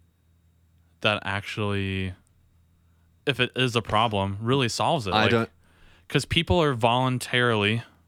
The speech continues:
Speaker 2: Yep.
Speaker 1: I get that the social media companies, it's like, as the Social Dilemma puts it, it's a supercomputer aimed at your brain and is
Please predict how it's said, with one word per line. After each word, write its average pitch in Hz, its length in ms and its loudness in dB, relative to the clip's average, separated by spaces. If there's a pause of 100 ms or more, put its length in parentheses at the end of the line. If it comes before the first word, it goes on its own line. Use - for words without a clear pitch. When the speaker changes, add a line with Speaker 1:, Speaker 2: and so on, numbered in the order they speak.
(120)
Speaker 2:
Yep. 87 220 -6 (340)
Speaker 1:
I 110 120 -4
get 113 260 -2
that 107 280 0 (760)
the 113 100 -6
social 113 340 -2
media 107 260 2
companies, 104 640 -2
it's 113 180 -8
like, 101 200 0
as 110 180 -4
the 101 80 -8
Social 113 320 -2
Dilemma 101 320 -2
puts 160 260 0
it, 135 160 0 (360)
it's - 160 -4
a 113 40 0
supercomputer 117 840 -2
aimed 113 260 0
at 107 120 0
your 101 280 0
brain 110 600 -2 (480)
and 101 580 -2
is 107 380 -4